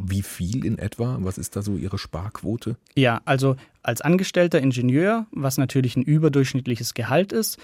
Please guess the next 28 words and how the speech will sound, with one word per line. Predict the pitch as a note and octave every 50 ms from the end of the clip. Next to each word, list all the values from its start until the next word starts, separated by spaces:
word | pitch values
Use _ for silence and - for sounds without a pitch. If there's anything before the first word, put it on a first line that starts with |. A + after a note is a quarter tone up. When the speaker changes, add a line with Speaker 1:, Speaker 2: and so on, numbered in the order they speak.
| - - - - _ -
Speaker 2:
war | C3 B2+ B2+ D3 D#3
es | - -
aber | C#3+ C3+ C#3
ein | C3 B2
leichtes, | A#2 A#2 B2 D3 E3+ D#3+ - - D#3+ D#3 D3 - - -
ähm, | C#3 C3+ C3 C3
über | C#3 C#3+ C#3+ C#3+ C3
sechzig | B2+ C3+ C#3+ - - - D3+ C3 -
Prozent | - C3+ C3 - - B2+ C3 C3+ C#3+
von | C3+ - C#3 B2+
meinem | B2+ B2+ B2+ B2+
Nettogehalt | C3+ C3+ C3+ - D3 C3 C3 B2 A2 A2+ A#2+ B2 A#2+ A#2+ - - - _
zurückzulegen. | - - A#2+ C3+ F3 - - - F#3+ F#3 F3 F#3 F#3 F#3+ F#3+ - - - - - - - - _ _ -
Jetzt | C3 C3+ D3 D#3 - -
in | C#3+ C#3
der | C3 C3
Selbstständigkeit | A#2+ B2+ D3 E3 - - - E3+ E3+ D#3 - - D3 C#3+ D3 D3 D3+ -
ist | C#3+ B2+ - -
das | B2+ - -
Gehalt, | C3+ A#2 A2 B2 B2+ B2+ C3+ C3+ C3+ - -
ähm, | C#3 B2 B2 A#2+ A#2 G2
höher | A#2 C#3 C#3+ D#3 F3 F#3+ G3 F#3+ F#3+ - - - - - _ -
und | C#3 C3 C3+
damit | B2+ A#2+ C3 C#3 C#3+ C#3 C3+ C3+ -
ist | - - C3+ - -
es | B2 - - -
jetzt | C3 B2+ D3 C#3+ - - - - - - - - - -
möglich, | - - C#3 C#3 C#3 C#3 C3+ - C#3 C3+ C3 B2 - - - - -